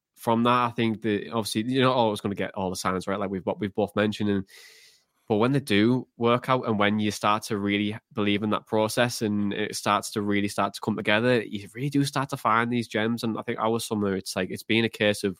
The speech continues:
we lost, what, sixty-six goals pretty much in this, in the flick of a switch, you know, like, just gone from Giles, Akpom, uh, Archer and, and Ramsey, and then you're thinking, "How God, like, how are we gonna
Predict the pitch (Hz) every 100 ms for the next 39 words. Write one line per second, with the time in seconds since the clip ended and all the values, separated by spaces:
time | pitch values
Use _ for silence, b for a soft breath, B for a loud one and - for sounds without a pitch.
0 | _ 104 101 110 - - - - _ _
1 | - - - 113 - 98 - 110 98 -
2 | 104 101 101 - B B B B B _
3 | 127 107 101 - - 113 104 - - -
4 | 120 - 101 98 - 110 90 131 - 113
5 | 107 107 104 98 - - - 107 101 95
6 | 92 104 98 98 101 - 98 98 98 98
7 | 90 101 - - _ _ 107 101 98 98
8 | B B B B - 104 92 101 104 104
9 | - - 101 98 98 104 98 107 113 113
10 | 113 110 101 98 104 98 98 104 104 104
11 | 98 110 110 101 104 104 98 98 104 104
12 | 107 101